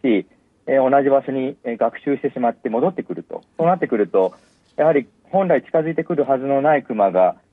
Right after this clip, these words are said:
まあ、人間の生活エリアに向こうから近寄ってくるということで、まあ、人身事故のリスクも高まっていた。ただ、まあ、結局、まあ、餌付かせてしまって、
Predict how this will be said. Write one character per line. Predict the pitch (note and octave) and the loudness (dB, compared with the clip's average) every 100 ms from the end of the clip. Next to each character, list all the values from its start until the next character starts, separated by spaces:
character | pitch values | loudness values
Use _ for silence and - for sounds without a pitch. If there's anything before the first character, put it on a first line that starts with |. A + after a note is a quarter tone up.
| _ | _
ま | B2+ | -4
あ、 | |
人 | C3+ C#3 | -2 -2
間 | C3 B2+ | 0 0
の | B2 A#2 B2 - - | 2 0 0 -4 -4
生 | B2+ | 0
活 | A#2 - | -2 0
エ | A#2 | 0
リ | G#2 | 2
ア | F2+ | 0
に | F2 | -2
向 | G#2+ | -4
こ | F#3 | -2
う | C#3+ | 2
か | G2 | 2
ら | F2 - _ | 0 -4 _
近 | - G#2+ | -6 -4
寄 | |
っ | F#2+ | -4
て | |
く | F#2 | -10
る | F2+ | -12
と | - - _ _ _ _ C#3 | -12 -16 _ _ _ _ -2
い | C#3 | 0
う | |
こ | C3+ | 2
と | B2 G#2 | 0 2
で、 | G#2 F#2+ | 4 2
ま | G#2 | 2
あ、 | G#2+ | -2
人 | C#3+ D3 | -4 -6
身 | C#3 | -4
事 | C#3 | -2
故 | G#2+ | -2
の | F#2+ | -2
リ | G#2 | -4
ス | - | -6
ク | G2+ | -10
も | F2 | -10
高 | - A#2 | -10 -4
ま | A#2 | -4
っ | A2 | -4
て | _ - | _ -10
い | |
た。 | - - - _ _ _ _ _ _ | -6 -10 -10 _ _ _ _ _ _
た | D#3+ | 0
だ、 | D3+ | 2
ま | D#3 | 4
あ、 | C#3 | 2
結 | D3+ - | 0 -2
局、 | D3 - E3+ E3+ E3+ E3+ E3+ _ - | -2 2 4 4 4 2 -2 _ -4
ま | D#3+ | 0
あ、 | C3+ | 0
餌 | C3 | 0
付 | D#3+ | 0
か | D#3+ | 0
せ | C#3 | 0
て | C3 | -2
し | - | 0
ま | A2+ G#2 | 0 0
っ | |
て、 | - A2 G2 F#2+ | -2 0 2 2